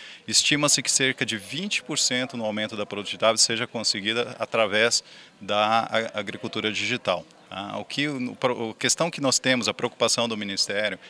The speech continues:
é levar essa agricultura digital para todas as regiões, todas as localidades do Brasil, para que possamos aumentar a produção total brasileira, não apenas com expansão de áreas ou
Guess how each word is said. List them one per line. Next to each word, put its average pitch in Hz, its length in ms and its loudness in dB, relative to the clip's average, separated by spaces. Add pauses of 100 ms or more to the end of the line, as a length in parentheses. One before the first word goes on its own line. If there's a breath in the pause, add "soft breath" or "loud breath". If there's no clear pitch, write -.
é 110 100 0
levar 117 760 6
essa 110 540 2
agricultura 101 680 -4
digital 95 520 0 (460 loud breath)
para 127 380 8
todas 135 580 -2
as 117 160 0
regiões, 110 640 -2
todas 113 460 -4
as 98 360 -6
localidades 104 720 2
do 113 100 -6
Brasil, 95 420 -2 (540 loud breath)
para 120 380 6
que - 240 -8
possamos 117 840 0 (520 soft breath)
aumentar 117 600 4
a 143 60 2
produção 113 760 0
total 113 380 6
brasileira, 104 640 0
não 131 600 0 (140)
apenas 135 480 2
com 127 100 -6
expansão 117 460 0
de 107 140 2
áreas 113 400 6
ou 123 360 0